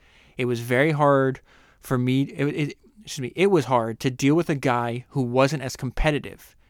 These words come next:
he later said. So he's gonna play for the Olympics. This is his first Olympic experience around this time. This is before they had, um, professional basketball players, I think, 'cause these are all college guys. And they go down to Venezuela to play in, uh, in the Pan Am Games.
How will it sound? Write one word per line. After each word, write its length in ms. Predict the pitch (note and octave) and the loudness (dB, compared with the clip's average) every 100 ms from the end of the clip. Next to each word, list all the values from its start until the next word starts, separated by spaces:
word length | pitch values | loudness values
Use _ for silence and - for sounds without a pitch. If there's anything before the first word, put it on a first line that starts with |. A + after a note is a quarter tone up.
| _ | _
he 160 | C3 | -4
later 300 | B2 B2 A#2 | -2 -2 -4
said. 400 | - E2+ - - _ _ _ _ _ _ _ _ _ _ _ - | -8 -12 -14 -18 _ _ _ _ _ _ _ _ _ _ _ -6
So 140 | C#3 | -2
he's 120 | C3+ | -2
gonna 140 | F3 F3+ | -2 -4
play 260 | D3+ C#3+ | 0 -2
for 180 | C3 C3+ | 0 -2
the 120 | B2+ | -2
Olympics. 440 | A#2+ B2+ C3+ B2+ - | -2 -4 -4 -6 -6
This 160 | C#3 | -6
is 80 | C#3 | -6
his 100 | B2+ | -8
first 260 | - C3 - | -4 -4 -2
Olympic 340 | B2 B2 B2 | -4 -4 -8
experience 420 | - - B2+ B2 | -10 -6 -4 -4
around 160 | B2+ A#2+ | -6 -6
this 100 | A#2 | -6
time. 300 | - A#2+ A#2 - - - - - | -6 -6 -6 -10 -20 -20 -20 -10
This 140 | E3+ | -6
is 80 | G#3+ | -2
before 300 | E3 D3 C#3+ | -2 2 2
they 80 | C#3 | 2
had, 340 | B2+ A#2 A#2+ - | 0 -2 -4 -8
um, 420 | B2+ A2+ A2+ A#2+ _ | -8 -8 -10 -14 _
professional 400 | - B2+ - A#2 | -6 -4 -4 -6
basketball 340 | A2 B2 A2+ | -6 -8 -10
players, 240 | - G#2 - | -10 -14 -16
I 60 | |
think, 240 | - - - | -16 -18 -18
'cause 140 | C#3+ | -10
these 140 | C3+ | -8
are 100 | C3 | -4
all 80 | A#2+ | -4
college 300 | - A#2 B2 | -4 -6 -6
guys. 280 | C3 G#2+ A2 | -8 -10 -8
And 60 | B2 | -6
they 60 | |
go 220 | B2+ D3 | 0 0
down 280 | C3+ C3+ C3+ | 2 0 0
to 40 | B2 | -2
Venezuela 720 | B2+ B2 - C3 C3+ B2 A#2+ - - - - | -2 -4 -2 0 2 0 -4 -10 -20 -20 -12
to 100 | - | -4
play 360 | B2 - C3 C3 | -4 0 0 0
in, 200 | B2+ B2+ | -2 -4
uh, 380 | C3+ A#2 A#2 B2 G#2 - A2 G#2+ | -6 -8 -8 -12 -16 -18 -18 -14
in 160 | - B2 | -10 -8
the 80 | |
Pan 240 | A#2+ D3 C3 | -4 -2 0
Am 160 | B2 | -2
Games. 500 | A#2 D#2 B1+ - - | -4 -10 -16 -18 -18